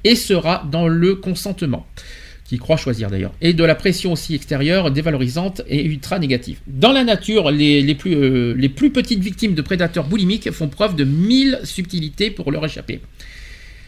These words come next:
La solution est de devenir encore plus féroce envers son ennemi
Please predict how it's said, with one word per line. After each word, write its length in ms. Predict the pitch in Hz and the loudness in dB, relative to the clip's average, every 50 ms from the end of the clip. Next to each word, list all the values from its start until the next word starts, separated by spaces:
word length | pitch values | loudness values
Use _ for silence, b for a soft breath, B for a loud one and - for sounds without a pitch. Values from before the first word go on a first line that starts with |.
| B B - | B B 6
La 100 | 139 165 | 6 8
solution 380 | 165 170 214 214 185 - 226 214 | 8 6 4 2 2 2 4 4
est 80 | 185 | 4
de 100 | 160 170 | 4 4
devenir 480 | 160 156 170 165 175 180 180 175 - - | 4 4 4 4 4 4 4 2 2 0
encore 200 | 143 123 151 - | 0 0 0 0
plus 100 | - 147 | 0 0
féroce 420 | - 151 143 160 165 147 - - - - - | 2 2 4 4 4 4 2 -2 -8 -4 0
envers 280 | 135 135 123 131 127 | 0 2 2 0 -2
son 160 | - - 131 120 | -2 -2 -2 0
ennemi 300 | 120 131 170 269 349 | 2 2 2 0 -2